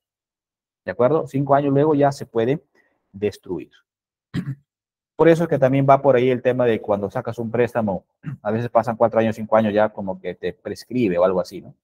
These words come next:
<clears throat> Vamos a profundizar en las siguientes, las siguientes clases. Muy bien, entonces, ¿qué más tenemos por acá? Documentos de apoyo. ¿De acuerdo? Un documento de apoyo, bueno, es un documento en realidad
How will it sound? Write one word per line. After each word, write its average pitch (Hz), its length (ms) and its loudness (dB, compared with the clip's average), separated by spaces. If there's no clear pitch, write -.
<clears throat> - 1120 -10
Vamos 131 240 4
a 135 40 2
profundizar 120 460 0
en 120 100 4
las 107 120 0
siguientes, 107 480 0
las 101 120 -12
siguientes 101 280 -2
clases. - 380 -8
Muy 156 120 8
bien, 175 100 8
entonces, 160 440 6
¿qué 175 120 4
más 180 140 6
tenemos 170 280 4
por 165 140 6
acá? 185 220 6
Documentos 151 580 0
de 139 100 4
apoyo. 120 640 2
¿De 120 80 -10
acuerdo? 165 280 -2
Un 170 60 -4
documento 143 420 -6
de 147 80 0
apoyo, 180 400 -2
bueno, 151 300 0
es 139 100 -6
un 151 80 -12
documento 131 460 -4
en 131 80 -4
realidad 117 640 0